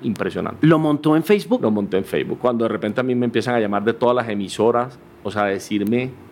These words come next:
Speaker 1: "No puedo creer la carta", pero ya eran los, los, los locutores de todas las emisoras y todo, diciéndonos, diciéndome como, "Me siento tan identificado contigo". Es decir, es que no porque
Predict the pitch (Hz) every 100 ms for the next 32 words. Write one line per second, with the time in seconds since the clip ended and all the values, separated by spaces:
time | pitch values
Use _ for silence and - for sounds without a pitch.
0 | - - - - - 107 110 - 123 127
1 | 120 117 120 120 120 127 120 107 110 120
2 | 143 151 131 117 - 120 107 101 95 -
3 | 113 107 104 101 117 123 120 117 117 -
4 | - - 117 127 147 170 139 113 120 139
5 | 135 143 127 110 120 131 135 135 - -
6 | - 117 107 113 131 139 117 110 95 -
7 | 110 110 107 107 143 147 151 143 127 107
8 | 117 127 135 131 156 156 - 120 120 131
9 | 110 - 139 135 - - - - 120 120
10 | 147 143 127 120 120